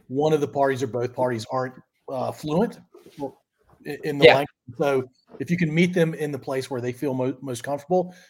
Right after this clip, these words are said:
Speaker 1: you probably, uh, learn more and, and form a deeper bond, I imagine.
Speaker 2: I think it also just creates some trust. Um, so it's been
Speaker 1: Yeah,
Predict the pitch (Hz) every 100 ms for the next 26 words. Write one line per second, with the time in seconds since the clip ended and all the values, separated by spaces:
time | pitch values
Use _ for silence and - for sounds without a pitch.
0 | - 131 - 139 135 127 131 123 123 120
1 | 117 110 107 113 123 127 127 123 117 113
2 | 110 117 117 131 113 104 107 110 98 98
3 | 110 107 98 85 - _ _ _ _ 107
4 | 98 95 185 202 233 208 190 190 160 -
5 | 156 143 139 139 131 131 131 131 - -
6 | _ _ - 139 131 127 127 131 - _
7 | _ _ _ _ - - - _ _ _
8 | _ _ - - _ _ - 170 190